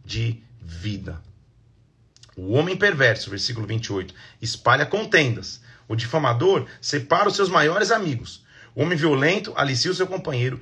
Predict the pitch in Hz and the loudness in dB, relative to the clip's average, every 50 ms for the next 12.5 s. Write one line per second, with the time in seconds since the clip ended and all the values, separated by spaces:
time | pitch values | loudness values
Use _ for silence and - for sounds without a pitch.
0 | - - _ - 107 139 160 - 160 160 156 - 147 139 139 151 151 - 185 165 | -14 -20 _ -4 0 0 0 0 -2 -6 -4 -4 -2 -2 -2 -4 -4 -4 -4 -4
1 | 139 120 110 - - - - _ - 123 131 127 127 127 117 123 135 127 - 165 | -2 -4 -4 -4 -8 -18 -14 _ -4 -4 -4 -2 -2 0 0 0 0 0 -2 -4
2 | 156 120 131 - - - 156 123 - 123 110 117 123 135 123 123 147 143 - 180 | -2 -2 -4 -4 -4 -6 -8 -6 -4 -2 0 0 0 0 0 -4 -6 -6 -6 -10
3 | 147 - 110 104 98 - - - - - _ _ _ _ _ _ _ - _ _ | -8 -6 -6 -6 -6 -8 -10 -14 -20 -20 _ _ _ _ _ _ _ -20 _ _
4 | _ _ _ _ _ _ _ _ 147 165 123 120 120 117 107 104 120 135 156 220 | _ _ _ _ _ _ _ _ -12 -2 2 4 4 4 4 4 4 6 6 4
5 | 226 - - - - - _ - - - _ _ _ - 101 113 117 - - 120 | 2 0 -10 -18 -20 -20 _ -20 -20 -20 _ _ _ -4 -2 -2 0 0 -2 -4
6 | 113 110 113 113 - - 131 123 - 127 120 110 98 - - - - - - - | -4 -2 0 0 0 0 -2 -2 -2 0 0 0 0 -2 -10 -20 -20 -20 -20 -20
7 | - - - 123 135 123 135 123 110 104 98 92 - - - - - - - - | -18 -4 -2 -2 0 2 2 2 2 2 0 0 -2 -6 -10 -20 -20 -20 -10 -2
8 | - 120 127 131 127 131 151 165 170 165 151 127 117 135 147 156 165 170 170 165 | 2 4 4 4 4 6 4 4 4 4 2 4 4 4 4 4 2 -2 -2 -4
9 | 160 - - - - - 131 123 - 143 143 143 139 127 120 120 135 135 135 139 | -6 -8 -14 -18 -6 -6 -6 -4 0 0 0 2 2 2 4 4 2 2 0 -4
10 | 135 120 107 104 101 95 87 87 - - _ _ _ _ _ _ _ _ _ _ | -4 -4 -2 -2 -2 -4 -6 -10 -12 -16 _ _ _ _ _ _ _ _ _ _
11 | _ _ _ _ - - - 135 131 120 139 131 127 143 160 175 175 165 180 180 | _ _ _ _ -10 -4 -2 0 2 4 4 4 4 2 2 0 0 -2 -2 0
12 | 170 - - - 127 120 107 98 - 98 | -2 -4 -4 -2 -2 -2 -2 -2 -4 -10